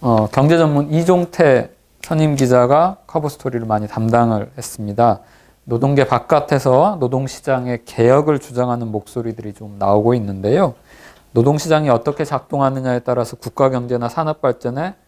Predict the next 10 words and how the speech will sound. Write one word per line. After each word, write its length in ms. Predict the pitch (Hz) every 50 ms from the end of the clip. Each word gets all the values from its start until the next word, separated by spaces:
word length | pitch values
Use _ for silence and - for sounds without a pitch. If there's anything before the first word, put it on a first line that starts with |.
| _ _ _
큰 180 | - - 233 214
영향을 360 | 175 131 123 131 131 135 131
미치기 440 | 120 110 98 - - - 135 123 123
때문입니다. 680 | - - 131 127 127 123 117 104 104 101 110 120 113 - - - - _ _ _
이번 320 | 151 151 165 180 180 180
대선에서도 640 | 165 165 147 165 160 156 151 139 - 143 139 139 135 -
특히 220 | - - - 165
노동시장의 680 | 135 127 123 143 147 147 139 - - 147 139 135 127 123 139
이중화 380 | 143 151 151 156 156 151 143
문제는 480 | 135 127 123 120 123 123 123 120 113